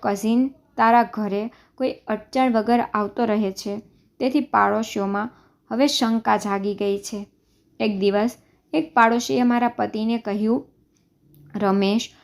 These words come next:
તારી પત્નીનો કઝિન તારી ગેરહાજરીમાં તારા ઘરે આવે છે. તારે આ તરફ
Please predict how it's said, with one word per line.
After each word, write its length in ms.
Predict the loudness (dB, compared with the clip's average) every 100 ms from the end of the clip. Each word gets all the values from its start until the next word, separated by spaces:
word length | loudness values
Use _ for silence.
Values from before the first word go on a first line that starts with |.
| _ _ 0
તારી 200 | 0 2
પત્નીનો 560 | 0 -2 0 0 2
કઝિન 520 | 2 0 0 0 0 -2 -6 _ _
તારી 200 | 2 2
ગેરહાજરીમાં 960 | 2 2 2 4 2 0 -2 -2 -2 -2 0
તારા 220 | 0 0 -4
ઘરે 260 | -6 -2 0
આવે 260 | 0 -2
છે. 260 | -6 -10 -14 _ _ _ _
તારે 240 | 0 2 0
આ 240 | 2 2
તરફ 360 | 2 0 0